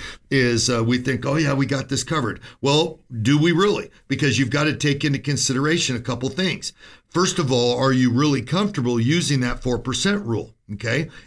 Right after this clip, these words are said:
If so, and you needed thirty grand, then you would need three quarters of a million dollars, seven hundred fifty thousand dollars set aside, uh, to produce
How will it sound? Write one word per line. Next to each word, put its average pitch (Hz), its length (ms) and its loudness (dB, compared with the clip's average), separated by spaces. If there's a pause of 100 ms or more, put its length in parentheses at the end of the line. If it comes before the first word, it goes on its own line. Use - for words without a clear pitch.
If 202 180 4
so, 143 480 2 (140)
and 160 200 0
you 175 80 4
needed 165 360 2
thirty 156 240 2
grand, 143 460 0
then 131 180 2
you 160 220 4
would 214 260 0
need 139 440 0
three 165 360 0
quarters 170 440 0
of 160 140 2
a 151 60 0
million 151 440 2
dollars, 120 400 -2
seven 143 220 -2
hundred 160 180 -2
fifty 147 220 -4
thousand 135 540 -4
dollars 117 360 -2
set 135 200 -2
aside, 107 500 -4 (480)
uh, 117 220 0
to 156 160 2
produce 147 720 2